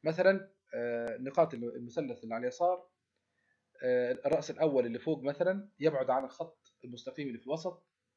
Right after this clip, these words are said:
بخطوة. إذا تحرك الجهة المقابلة، الجهة الثانية، خطوة أيضا. ومثلا النقطة الثانية بعيدة عنه بخطوة، تحرك خطوة،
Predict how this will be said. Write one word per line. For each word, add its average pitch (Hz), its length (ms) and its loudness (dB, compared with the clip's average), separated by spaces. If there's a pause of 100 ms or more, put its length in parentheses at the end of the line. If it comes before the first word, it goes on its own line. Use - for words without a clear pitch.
(160)
بخطوة. 120 540 -4 (600)
إذا 156 160 4
تحرك 180 360 2
الجهة 165 240 -2
المقابلة، 190 760 0
الجهة 131 200 -6
الثانية، 180 420 -4
خطوة 135 360 -2
أيضا. 160 320 -8 (1120)
ومثلا 170 600 2
النقطة 147 240 -8
الثانية 160 500 0
بعيدة 147 220 2
عنه 143 180 0
بخطوة، 175 540 -4
تحرك 127 220 -10
خطوة، 175 460 -6